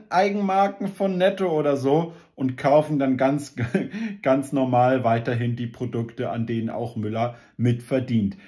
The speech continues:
Das aber nur am Rande, aber es zeigt immer so, irgendwie finde ich sinnbildlich, wie weit diese Leute denken, dass sie einfach glauben, sie könnten irgendwo mit Hashtag Boykott einfach sich so ein bisschen erpö-, empören,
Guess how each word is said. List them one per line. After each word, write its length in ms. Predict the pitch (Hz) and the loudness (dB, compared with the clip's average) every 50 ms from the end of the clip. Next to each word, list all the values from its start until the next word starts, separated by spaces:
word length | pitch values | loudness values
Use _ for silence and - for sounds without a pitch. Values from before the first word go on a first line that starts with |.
| - _ _ | -20 _ _
Das 220 | - 165 196 196 | 4 4 6 6
aber 200 | - 196 196 185 | 4 6 6 6
nur 220 | 185 185 185 180 - | 4 4 2 0 0
am 120 | 151 151 | 0 -2
Rande, 420 | 135 117 135 147 175 202 196 185 156 | 0 4 4 4 6 6 4 4 4
aber 180 | 151 151 156 | 4 4 2
es 240 | 143 147 - - - | 2 0 -4 -10 -12
zeigt 420 | - 165 151 175 208 208 202 - | -4 0 2 4 4 2 0 -4
immer 220 | - 185 175 170 160 | -4 -2 0 0 0
so, 300 | 143 143 156 160 160 160 - - - _ _ _ _ _ _ | 0 2 2 2 0 0 -6 -14 -20 _ _ _ _ _ _
irgendwie 360 | - 170 185 185 190 175 180 170 | 4 4 6 6 4 2 2 -2
finde 300 | - - 170 165 156 - | -2 0 -2 -2 0 -2
ich 220 | 180 190 - - | -4 -4 -4 0
sinnbildlich, 800 | - 156 180 202 196 175 175 175 170 170 180 165 170 - - - _ _ | 0 2 4 4 6 6 6 6 6 4 2 2 2 0 -6 -14 _ _
wie 160 | _ 143 139 127 | _ -2 2 6
weit 300 | 135 135 156 175 175 180 | 8 8 8 6 4 2
diese 220 | 170 147 147 147 | -2 2 2 4
Leute 400 | 139 143 143 151 156 156 156 135 | 6 6 6 6 4 4 2 2
denken, 580 | 123 131 135 147 160 156 160 165 170 170 165 - - - _ | 2 2 2 2 0 -2 -2 -2 -2 -2 -4 -8 -16 -20 _
dass 200 | _ 131 135 131 | _ -4 -4 0
sie 120 | 131 156 - | 0 0 0
einfach 460 | - 143 156 165 160 170 156 - - | 2 0 0 0 2 0 0 0 0
glauben, 360 | 139 131 131 143 156 165 165 | 2 6 6 6 6 4 2
sie 140 | 165 156 147 | 0 0 0
könnten 380 | - 156 151 160 156 - 160 | 0 2 2 2 0 -2 -4
irgendwo 380 | 139 - 156 165 165 165 160 156 | -2 0 0 0 2 2 0 2
mit 220 | 139 143 139 - | 2 0 -2 -2
Hashtag 520 | - 151 165 165 - - 170 160 156 - - | -2 -2 -2 -2 -2 -2 -2 -4 -4 -4 -2
Boykott 580 | 139 139 151 180 170 - 180 180 175 170 - - - - _ _ _ | 0 2 2 2 0 2 0 0 0 0 -4 -12 -20 -20 _ _ _
einfach 360 | 143 156 165 - 170 151 - | -2 -2 0 -2 -4 -6 -4
sich 220 | - 165 156 156 | -2 -2 -2 0
so 100 | - 151 | 0 0
ein 80 | 135 131 | 0 0
bisschen 280 | 160 170 170 - 160 | 0 -2 -2 -2 -4
erpö-, 580 | 151 - 143 139 135 - - 147 147 160 165 165 | -4 -2 -2 -2 -2 0 2 2 4 4 4 2
empören, 720 | 143 139 139 127 127 143 151 165 175 180 190 190 175 - | 2 0 0 0 2 4 6 6 6 6 4 2 -4 -8